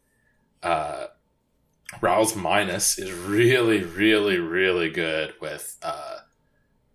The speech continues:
ex-, the explosion half of Expansion Explosion. Uh, if you make a big explosion with, uh,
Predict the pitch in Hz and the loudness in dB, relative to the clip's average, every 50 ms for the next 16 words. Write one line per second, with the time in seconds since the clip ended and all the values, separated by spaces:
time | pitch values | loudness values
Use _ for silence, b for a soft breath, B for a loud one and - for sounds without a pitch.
0 | _ _ _ _ - - - - - - - - - - - - - - 92 82 | _ _ _ _ -14 -12 -12 -10 -6 -4 -4 -4 -4 -6 -12 -18 -10 -4 -4 -2
1 | 78 - - - 101 98 92 80 80 80 78 - - - 85 - - - - - | 0 0 0 0 2 2 0 0 -2 -6 -8 -10 -10 -12 -16 -14 -14 -12 -12 -12
2 | - - - - - - - - - - - - - - _ _ _ _ _ _ | -12 -12 -12 -14 -14 -14 -14 -14 -12 -12 -12 -12 -14 -14 _ _ _ _ _ _
3 | _ _ _ _ _ _ _ - - 90 80 73 69 57 55 - - _ _ _ | _ _ _ _ _ _ _ -4 -2 0 0 0 -2 -6 -8 -10 -12 _ _ _
4 | _ _ _ _ _ _ _ - - 110 - - 98 98 92 90 87 85 85 80 | _ _ _ _ _ _ _ -2 -2 -2 -2 -2 -4 -2 -2 0 0 0 0 -2
5 | - - 104 104 104 107 104 - - 87 82 - - 92 87 87 87 87 87 87 | -4 -6 -4 0 0 0 0 0 -4 -6 -6 -6 -6 -6 -4 -4 -2 -2 -2 -2
6 | 85 85 87 87 85 85 82 - - _ - 90 - - 101 110 107 - 92 101 | -2 -4 -4 -4 -4 -6 -8 -10 -16 _ -12 -10 -6 -2 0 0 0 0 -2 -6
7 | 151 - - _ _ - 87 78 78 78 - - - - - - - - 143 139 | -6 -10 -14 _ _ -12 -10 -8 -8 -8 -10 -12 -14 -14 -12 -12 -12 -10 -10 -12
8 | 139 139 - - | -12 -12 -12 -14